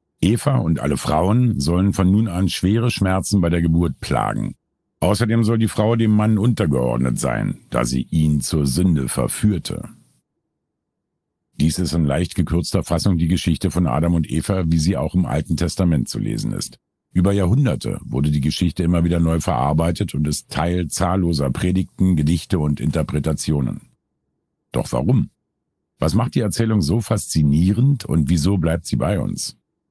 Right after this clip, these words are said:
Eine Erklärung dafür ist, dass sie beinahe das gesamte menschliche Dasein auf engstem Raum erklärt. Woher kommen wir Menschen? Wieso ist das Leben so hart? Woher kommt unsere Scham? Warum sind wir so, wie wir sind?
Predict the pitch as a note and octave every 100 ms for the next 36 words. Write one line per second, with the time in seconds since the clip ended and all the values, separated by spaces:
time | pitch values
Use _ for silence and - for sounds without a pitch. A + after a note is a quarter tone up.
0 | _ - C#2 C#2+ C#2 D2+ D#2 F#2+ - E2+
1 | G#2+ A#1 - - _ _ _ - D2+ F#2
2 | D#2 D#2+ F#2+ F#2 F2 E2 E2+ D#2 F2+ F2+
3 | E2+ E2+ D#2+ E2+ C#2+ C#2 D2+ D#2+ C2+ A#1+
4 | A1+ A#1+ - F2+ - F#2 D2 B1+ C2+ D2+
5 | A#1+ - D2 A1+ G1+ - _ _ _ _
6 | - C#2 D2 D2+ - A#2+ A2 C2+ B1 A#1+
7 | A#1 - G1+ - - C2+ C#2+ C#2+ - C#2
8 | C#2+ C#2+ D2 D2+ C#2 E2 B1 - - -
9 | A1+ B1 B1 B1+ C#2 A#1+ C2 B1+ C2 -
10 | F#2 F#2 D2+ G#1+ - _ _ - D2+ F2
11 | E2 F2+ F2+ D2+ E2 D#2 D#2 E2 F#2 F#2
12 | C#2+ -